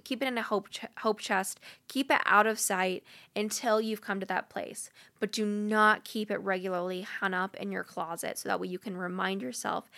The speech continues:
of something that you don't have. That's when it really hurts. Look at all those other beautiful pieces within your closet that love your attention, that love you, and that your body, your body loves wearing.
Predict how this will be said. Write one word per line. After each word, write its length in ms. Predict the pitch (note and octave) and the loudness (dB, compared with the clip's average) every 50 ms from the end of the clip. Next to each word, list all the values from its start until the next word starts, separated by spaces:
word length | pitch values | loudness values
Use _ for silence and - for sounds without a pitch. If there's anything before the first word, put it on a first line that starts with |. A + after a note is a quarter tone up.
| - - - - | -20 -18 -6 -2
of 120 | - G3+ | -2 -2
something 300 | G3 - G3 F#3 F#3+ F#3 | 0 -2 -2 -2 -4 -4
that 120 | F#3 - - | -6 -8 -8
you 180 | G3 G3+ G3+ | -8 -8 -8
don't 340 | F3+ - - F3+ F3+ F3+ F#3 | -4 -2 -2 -2 -2 -2 -4
have. 440 | G#3 A3 - - - - - - - _ _ _ _ _ _ _ _ _ _ _ _ _ _ _ - | -4 -4 -4 -4 -4 -6 -10 -14 -20 _ _ _ _ _ _ _ _ _ _ _ _ _ _ _ 0
That's 260 | - G3 G3 G3+ - | 2 2 2 2 0
when 120 | A3 G#3+ | -2 0
it 40 | G#3 | 0
really 580 | D#3 E3 G3 G3 G3 F#3+ G3+ G3 G3 F#3+ F#3 F#3 | -2 -2 -4 -8 -6 -4 -4 -2 -2 -2 -2 -4
hurts. 460 | G3 - - F3 F3 - - - - | -4 -4 -6 -6 -6 -6 -8 -8 -6
Look 120 | G#3 G#3 | -4 -2
at 140 | C#4+ D4 - | -2 0 2
all 160 | - B3 C4 | 2 2 2
those 140 | B3+ C4 C#4 - - | 0 -2 -6 -8 -4
other 320 | - B3 B3+ C4 C#4+ C#4+ B3+ | -2 -2 0 0 -2 -2 -4
beautiful 540 | A#3 B3+ A#3 B3+ C4 C4 D4 C#4+ - B3 | -4 -6 -4 -4 -4 -4 -4 -2 -2 -2
pieces 380 | B3 - - B3+ C4 C4 C4+ B3+ | -2 -4 -6 -8 -8 -6 -6 -6
within 200 | B3+ B3 B3+ A3+ | -6 -4 -4 -4
your 120 | A3+ A3 A3 | -4 -4 -6
closet 460 | - - A3+ A#3 B3 B3+ - A#3 A3+ | -6 -4 -2 -2 0 0 -2 -2 0
that 160 | - - - - | 0 0 0 2
love 240 | A#3 A3 A#3 A3 | 2 0 0 0
your 160 | A3 A#3 A3+ A3+ | 0 -2 -2 -2
attention, 540 | A3+ A3+ - A#3+ C4+ E4+ - - - G3 | -4 -4 -6 -6 -6 -4 -4 -2 -2 0
that 180 | G3 G3+ - - | -2 -2 -4 -4
love 300 | A3+ A3+ A3 A#3 - - | -4 -2 -2 -2 -2 -4
you, 560 | A#3+ A#3+ B3 C4 C#4 D#4+ D#4+ C4 G3 E3 - - - - - - | -4 -4 -2 -2 -2 0 0 0 0 0 -2 -8 -12 -16 -12 -6
and 140 | - G#3+ A#3 | -2 -2 -2
that 100 | A3+ - | -2 -2
your 100 | A#3 B3 | -4 -4
body, 320 | A3 A#3 B3 B3 B3 C4 B3+ - - - - | 0 2 2 2 2 0 -2 -4 -6 -10 -14
your 200 | - G#3 A3+ A#3+ | -8 -2 0 0
body 420 | A#3+ A#3 A#3 A3+ A#3 B3+ C4+ C4 B3+ | 2 4 6 8 8 8 6 4 0
loves 440 | A#3+ A3+ A3 G#3 A3+ B3+ - - - | -4 -2 -2 0 0 0 -2 -4 -4
wearing. 560 | A#3+ A#3+ C#4 D#4 D#4+ D4+ A#3 E3+ D#3+ - | -4 -4 -2 -2 -2 -2 -2 -4 -4 -8